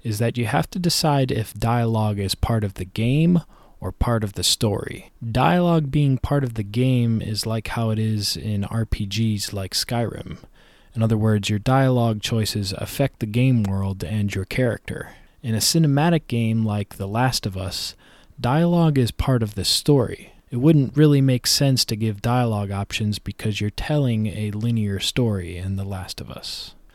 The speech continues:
So with the knowledge that branching dialogues can be challenging, you can ask yourself this question and know that unless it serves the game,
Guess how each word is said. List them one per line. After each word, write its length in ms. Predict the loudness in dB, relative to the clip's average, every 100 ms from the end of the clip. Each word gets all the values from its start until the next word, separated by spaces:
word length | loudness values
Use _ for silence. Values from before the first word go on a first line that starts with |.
| _ -6
So 340 | 0 2 4
with 220 | 2 0
the 80 | 0
knowledge 640 | 0 2 2 0 0 -2
that 200 | -4 -4
branching 440 | -2 -2 -2 -2 -2
dialogues 560 | -2 -2 -2 -4 -8
can 160 | -6 -6
be 100 | -6
challenging, 840 | -6 -2 0 0 0 -2 -4 -6 -10 -4
you 140 | -4
can 160 | -2 -4
ask 360 | -2 -4 -4
yourself 440 | -4 -2 -2 -4 -4
this 200 | -4 -4
question 640 | -2 0 0 0 0 0
and 420 | -4 -6 -4 -2
know 220 | -2 -2 -2
that 260 | -4 -4
unless 340 | -4 -2 -2 -2
it 120 | 0
serves 560 | 0 2 2 0 -2
the 140 | -6 -6
game, 580 | -2 0 0 0 -4